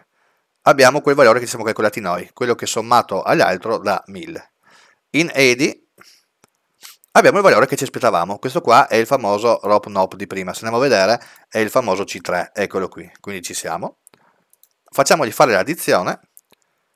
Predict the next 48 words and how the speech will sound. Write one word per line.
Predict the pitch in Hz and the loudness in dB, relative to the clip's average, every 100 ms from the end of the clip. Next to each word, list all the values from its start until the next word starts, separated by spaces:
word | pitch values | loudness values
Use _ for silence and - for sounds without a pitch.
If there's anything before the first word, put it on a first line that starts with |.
| _ _ | _ _
e | - 135 - _ | 4 4 4 _
in | - 113 92 - | -6 -6 -6 0
edi | 160 277 139 98 | 2 4 2 0
rimane | 120 120 117 | -2 4 4
il | 110 | 2
nop | 110 107 | -2 -4
rop | 101 90 - | 0 -2 -2
e | - | -2
in | 143 | 0
E | 165 | 0
D | 220 127 | -2 -2
X | - | -2
abbiamo | 123 123 | -2 -2
i | 139 | -8
mille. | 80 107 143 _ _ _ _ _ _ _ _ _ _ _ _ _ _ _ _ _ _ _ _ _ _ _ | -8 -8 -8 _ _ _ _ _ _ _ _ _ _ _ _ _ _ _ _ _ _ _ _ _ _ _
Ora | 196 233 | 6 6
però | 254 185 | 8 4
c'è | 190 | 4
il | 190 | 0
POP | 160 - | 2 2
E | 151 | 0
B | 143 98 | 0 -4
X, | 95 - 131 131 | -4 -6 -6 -6
quindi | - 160 | -6 -4
questo | 147 147 196 | 0 2 2
anticipa | 160 139 - 156 | 0 -2 0 0
già | 123 143 | 2 2
sulle | - 117 | 0 0
parti | 117 135 | 0 2
dopo, | 185 - 104 | 2 2 -2
quindi | 131 127 | -6 -4
metterà | 123 123 135 95 - - - | -4 2 2 2 -2 -20 -16
il | - 107 | -6 -4
meno | 110 147 190 151 | 0 0 0 0
uno | 101 139 - | 0 -2 -2
in | 127 | -8
E | 101 | -6
B | 90 82 | -8 -10
X, | - | -8
e | 175 | -6
infatti | 101 107 - | 0 -2 -2
c'è | - 87 | -4 -2
F, | 95 139 90 | -2 -2 -2
F, | - 95 | -4 -6
F, | - 82 80 | -4 -6 -6
F, | 92 | -8
F, | 85 85 80 | -8 -8 -8
F. | - 82 | -10 -14